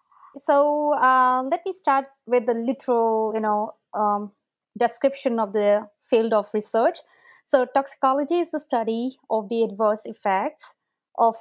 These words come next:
chemical or physical or biological agents, um, on our living system and the ecosystem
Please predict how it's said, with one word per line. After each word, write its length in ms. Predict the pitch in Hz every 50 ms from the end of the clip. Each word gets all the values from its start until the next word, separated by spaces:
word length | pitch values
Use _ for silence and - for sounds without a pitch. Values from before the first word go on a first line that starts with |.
| - _
chemical 760 | - 294 294 302 339 330 - - 320 311 311 311 311 302 - -
or 260 | - 202 202 196 196 _
physical 640 | _ 277 262 226 277 277 285 - 269 262 269 254 -
or 140 | - 220 220
biological 720 | 214 208 226 214 220 220 220 220 214 - 214 - 226 208
agents, 640 | 208 208 220 262 269 - 339 349 370 370 - - - _ _ _ _ _ _ _ _ -
um, 400 | 226 233 233 226 226 226 226 220 - _ -
on 300 | 254 302 339 370 359 - -
our 200 | 254 240 233 233
living 440 | 233 220 233 202 220 220 220 214 214 -
system 680 | - - - 233 226 - - - 185 196 247 330 339 _ _ _ _ _ _ _ _ _ _ _ -
and 200 | 262 302 370 415
the 60 | 415
ecosystem 800 | 359 339 330 - 302 277 277 - 247 240 - 254 226 226 220 214